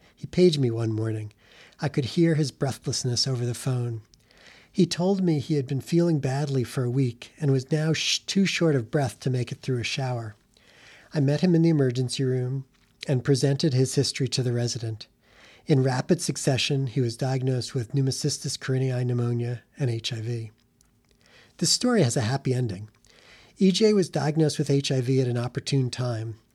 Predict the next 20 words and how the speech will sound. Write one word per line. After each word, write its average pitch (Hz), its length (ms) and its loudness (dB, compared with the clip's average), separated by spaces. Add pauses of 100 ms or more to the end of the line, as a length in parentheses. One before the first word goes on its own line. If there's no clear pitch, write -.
(160)
His 143 200 0
pneumonia 147 340 4
was 165 160 2
treated, 131 480 -2 (320)
and 147 100 2
he 135 80 6
was 143 140 2
started 165 420 2
on 131 140 2
a 120 60 -2
regimen 127 420 0
including 123 460 -2
the 123 60 0
newly 135 340 2
released 120 420 -4
pro-, 160 200 -2 (380)
newly 180 400 4
released 135 640 2
protease 160 480 -2
inhibitors. 107 480 -12